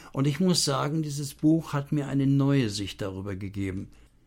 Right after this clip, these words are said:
Es entschuldigt nichts, aber erklärt einiges. Ein Mann, der den Krieg hautnah miterlebt,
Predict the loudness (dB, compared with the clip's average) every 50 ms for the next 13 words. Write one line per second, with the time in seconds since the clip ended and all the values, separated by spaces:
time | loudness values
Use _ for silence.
0 | _ _ -20 -6 -2 0 0 0 0 0 -2 -2 -2 0 2 4 4 4 4 2
1 | 0 0 2 2 2 2 2 -2 -4 -4 -4 -6 -8 -18 -20 -8 -2 0 0 2
2 | 2 0 -2 -2 -4 -8 -8 -8 -8 -4 -2 0 0 2 0 -2 -6 -8 -10 -10
3 | -10 -12 -14 -10 -8 -8 -8 -8 -10 _ _ _ _ -16 -6 0 2 4 6 6
4 | 4 4 2 2 2 2 2 2 2 0 0 0 -2 -2 -2 0 2 2 0 -2
5 | -4 -6 -4 -2 -2 -2 -4 -4 -4 -4 -2 -2 -2 -2 -2 -2 -4 -4 -4 -2
6 | 0 2 0 0 -2 -6 -14